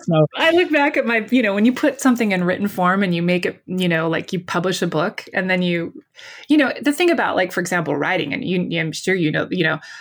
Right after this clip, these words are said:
Speaker 2: I wrote something, how I thought about the world, and I've shifted so much, yet it's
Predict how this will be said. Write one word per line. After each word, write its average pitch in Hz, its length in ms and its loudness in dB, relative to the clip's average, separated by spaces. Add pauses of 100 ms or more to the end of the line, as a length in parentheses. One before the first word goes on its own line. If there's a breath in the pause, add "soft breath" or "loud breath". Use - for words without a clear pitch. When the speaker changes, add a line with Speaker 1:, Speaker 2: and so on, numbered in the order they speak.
(240 loud breath)
Speaker 2:
I 220 60 2
wrote 226 260 2
something, 208 520 0
how 196 280 -2
I 190 80 2
thought 190 280 -2
about 180 260 -2
the 175 80 0
world, 175 340 2
and 180 140 -2
I've 196 180 -2
shifted 320 480 -2
so 247 300 2
much, 233 540 2
yet 190 240 2
it's 190 220 -2